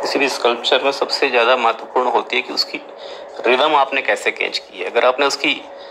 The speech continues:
सही ढंग से अगर उसकी रिदम आपने कैच नहीं की है, तो स्कल्पचर अच्छा नहीं बन पाएगा। इसलिए आप ये देखें कि उसके रिदम को आप परफेक्टली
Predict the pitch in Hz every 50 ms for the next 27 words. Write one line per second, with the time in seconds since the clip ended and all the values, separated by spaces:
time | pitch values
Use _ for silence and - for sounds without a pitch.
0 | - - - - - - - 117 120 123 127 139 147 143 - - 143 135 139 135
1 | - - - 131 113 110 117 131 143 151 143 135 - - 135 131 - 127 127 -
2 | - 127 127 117 - 120 113 113 113 - 123 117 113 - - - 120 113 117 -
3 | - - - 135 127 127 - - - - - - - - - - - - - -
4 | - - - - - - - - - - 131 117 117 113 104 98 98 - - -
5 | - 95 - - 104 101 - - - 127 - 58 117 - - - 117 107 113 110
6 | 107 - - 135 127 - 135 131 127 - - - 135 131 123 123 - - - -
7 | - - - - - - - - - - - - - - - - - - - -
8 | - - - - - - - - - - - - 120 123 123 135 143 147 - 151
9 | 139 127 123 - - - 110 107 - - 123 123 - - - 139 131 127 123 -